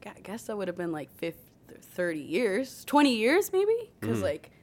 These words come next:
Speaker 1: they moved back to India after the World War Two, like,
Speaker 2: Yeah.
Speaker 1: after the Japan started attacking wherever they were,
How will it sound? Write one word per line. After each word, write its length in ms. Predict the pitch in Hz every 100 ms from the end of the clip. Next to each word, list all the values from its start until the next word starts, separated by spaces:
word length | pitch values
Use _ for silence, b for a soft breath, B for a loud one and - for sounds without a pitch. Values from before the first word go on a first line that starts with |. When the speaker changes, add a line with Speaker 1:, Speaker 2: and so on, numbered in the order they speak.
| -
Speaker 1:
they 160 | 214
moved 320 | 208 233 240 180
back 280 | 196 226
to 80 | -
India 400 | 180 185 190 165 -
after 560 | 165 - 170 156 147
the 160 | 151 151
World 420 | - 156 170 160
War 180 | 151 147
Two, 500 | - 196 143 190 220 - -
like, 200 | 92 82
Speaker 2:
Yeah. 60 | 156
Speaker 1:
after 280 | 160 - 160
the 160 | 151 151 - -
Japan 440 | - 156 151 135 156
started 260 | 151 135
attacking 540 | 151 143 101 - 147 -
wherever 240 | 131 98
they 120 | 87
were, 220 | 90 190